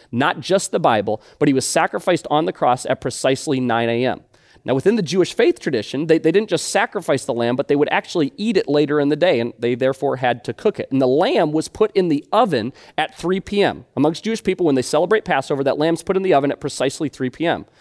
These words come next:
Y-, y'all are starting to maybe see <laughs> where I'm going with this. Guess what time Jesus was put into the tomb? Jesus was put in the tomb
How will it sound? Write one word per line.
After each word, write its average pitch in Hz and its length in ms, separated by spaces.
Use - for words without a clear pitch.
Y-, 147 80
y'all 156 180
are 143 60
starting 147 240
to 156 80
maybe 127 160
see 143 180
<laughs> - 0
where 131 160
I'm 139 140
going 139 180
with 107 140
this. - 320
Guess 175 200
what 240 200
time 170 320
Jesus 139 520
was 147 120
put 156 180
into 151 160
the 156 80
tomb? - 320
Jesus 196 400
was 202 100
put 196 160
in 208 80
the - 60
tomb 139 280